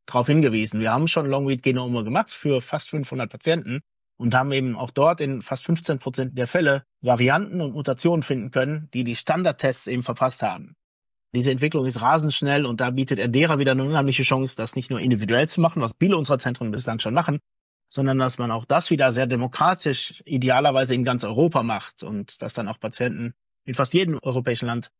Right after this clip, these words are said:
Zugriff auf solche Möglichkeiten haben oder haben werden in der Zukunft. Die Zeitspanne von Forschung Richtung Diagnostik, da die Innovation noch schneller zum Patienten und zum Doktor zu bringen, ist eine große Motivation.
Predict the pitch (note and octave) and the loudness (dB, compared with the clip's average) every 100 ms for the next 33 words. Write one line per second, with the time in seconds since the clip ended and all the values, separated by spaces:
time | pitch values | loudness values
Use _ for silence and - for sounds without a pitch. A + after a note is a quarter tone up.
0 | _ _ - - G3+ E3 D3 B2+ A#2+ - | _ _ -4 2 2 4 2 2 -2 0
1 | C#3+ B2+ B2+ C#3+ C#3 - B2+ G#2+ A2 B2+ | -2 2 0 0 -2 -2 -2 0 0 2
2 | E3+ F#3 D#3 A#2+ G#2+ A#2 A2+ A2 C3 B2+ | 2 0 -4 -4 -2 -2 -2 0 2 0
3 | A#2+ A2+ A2 A#2+ - - - _ _ _ | -4 -8 -8 -8 -8 -14 -16 _ _ _
4 | _ _ _ _ A2+ - D3 E3 - - | _ _ _ _ -8 0 2 2 0 0
5 | B2 A#2+ - A#2+ A2+ G#2+ - - D3 F3 | 0 0 -2 -2 -2 -4 -8 0 2 2
6 | - D#3 D#3 D3 C#3 C#3 - C#3+ - A2+ | 2 0 2 0 0 -2 -2 -4 -6 -8
7 | _ _ C3+ D#3 D#3 C#3+ C#3+ A2 - C#3+ | _ _ 2 2 2 0 0 0 0 -2
8 | C3 C3 D#3 - - - D#3 F#3 D#3+ C3 | -2 -2 -4 -6 -8 0 2 4 4 0
9 | F2+ F#2 D#3 C#3+ C3 D3 E3 A2+ B2 G#2+ | -6 -2 -2 -2 0 0 0 0 -4 -4
10 | B2 B2+ C#3 - C#3 B2+ G#2+ G#2 B2+ - | -4 0 0 2 0 0 -2 0 -2 -4
11 | _ C#3 C#3+ C3+ C3+ B2 C3 A#2+ A#2 - | _ -2 2 4 4 4 2 0 -2 0
12 | D3 G3 | 2 2